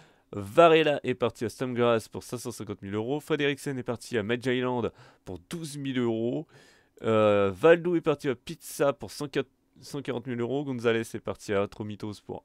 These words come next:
un virgule vingt-cinq million d'euros. Wickstrom est parti à G Vicente pour quatre-vingt-six mille euros. Euh, Andersen, il est parti pour deux cent quatre-vingt mille euros. On a Berggren qui est parti à Magellan pour huit cent quatre-vingts euros. Ensuite, bon, on a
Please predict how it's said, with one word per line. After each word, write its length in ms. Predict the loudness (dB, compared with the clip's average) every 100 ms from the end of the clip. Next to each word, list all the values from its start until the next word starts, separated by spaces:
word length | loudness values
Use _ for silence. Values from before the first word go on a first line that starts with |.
| -8
un 100 | -6
virgule 300 | -6 -6 -8
vingt-cinq 360 | -8 -10 -14
million 140 | -12 -8
d'euros. 320 | -4 -4 -6 -10 -20 -20 -6
Wickstrom 760 | -4 -4 -6 4 6 6 2 -6
est 100 | -6
parti 380 | -4 -4 -2 -4
à 60 | -4
G 120 | -4
Vicente 580 | -8 -8 -10 -8 -6 -6
pour 160 | -8
quatre-vingt-six 420 | -20 -12 -12 -12 -12
mille 160 | -8
euros. 400 | -6 -4 -2 -4 -8 -20 -20 _ _ -4
Euh, 140 | -2
Andersen, 640 | -2 0 -2 -2 -2 -2 -2
il 60 |
est 60 | -2
parti 240 | -4 -6
pour 140 | -10 -6
deux 120 | -6
cent 140 | -6
quatre-vingt 380 | -8 -8 -6 -6
mille 300 | -6 -8 -6
euros. 600 | -6 -6 -6 -6 -6 -8
On 240 | -6 -4 2
a 220 | 2 2
Berggren 560 | 2 2 2 0 -4 -6
qui 100 | -6
est 20 |
parti 200 | -4 -4
à 40 |
Magellan 580 | -2 -2 -2 0 -2 -2 -4 -8 -20 -20 _
pour 140 | -6 -6
huit 120 | -4
cent 180 | -6 -4
quatre-vingts 560 | -6 -4 -4 -4 -6 _ _ -2
euros. 380 | 0 0 -2 -6 -14 _ _ _ _ _ _ _ _ -10
Ensuite, 640 | -6 -6 -8 -8 -8 -6
bon, 220 | -4 -2
on 60 |
a 120 | 2